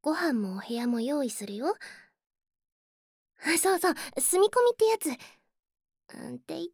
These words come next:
ても、お兄ちゃんの家すぐ近所だし、あんまり変わらないかもだけど。うん、どうかな。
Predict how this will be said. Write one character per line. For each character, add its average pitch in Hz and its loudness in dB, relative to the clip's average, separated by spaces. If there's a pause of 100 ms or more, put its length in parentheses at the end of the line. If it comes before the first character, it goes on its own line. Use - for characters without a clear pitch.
(200)
て 403 0
も、 330 0 (680)
お 240 -10
兄 285 -6 (120)
ち - -4
ゃ 440 2
ん 302 0
の 247 0
家 220 -2
す 294 -6
ぐ 247 -6
近 285 -8
所 226 -8
だ 214 -10
し、 196 -8 (600)
あ 208 -12
ん 220 -6
ま 262 -10
り 302 -8
変 - -8
わ 294 0
ら 339 2
な 392 4
い 466 2
か - 2
も 285 2
だ 233 -6
け 226 -8
ど。 214 -8 (2000)
う 240 -8
ん、 233 -8
ど 277 -6
う 285 -10
か 262 -10
な。 233 -4